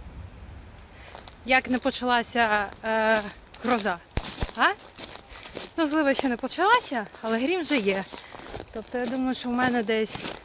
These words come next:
хвилин десять є, щоб перебігти і телепортуватися додому.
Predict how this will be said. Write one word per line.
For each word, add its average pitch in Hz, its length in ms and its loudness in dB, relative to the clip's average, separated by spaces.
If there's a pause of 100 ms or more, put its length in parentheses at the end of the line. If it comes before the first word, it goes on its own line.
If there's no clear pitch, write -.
(600)
хвилин 247 320 2
десять 233 480 4
є, 208 220 2
щоб 214 260 -4 (840)
перебігти 233 680 0 (100)
і 233 280 -4
телепортуватися 226 800 -2
додому. 202 480 0